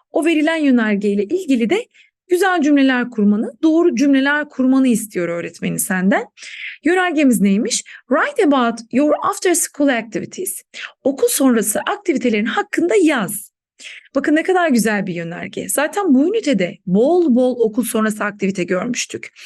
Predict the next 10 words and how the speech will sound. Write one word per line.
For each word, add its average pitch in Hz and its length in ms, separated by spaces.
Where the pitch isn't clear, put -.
O 370 140
yüzden 190 500
buraya 240 560
tamamen 262 480
kendi 233 320
cümlelerinizle - 840
gittiğiniz 269 440
kurslar, - 680
aldığınız, 247 640
e, 190 600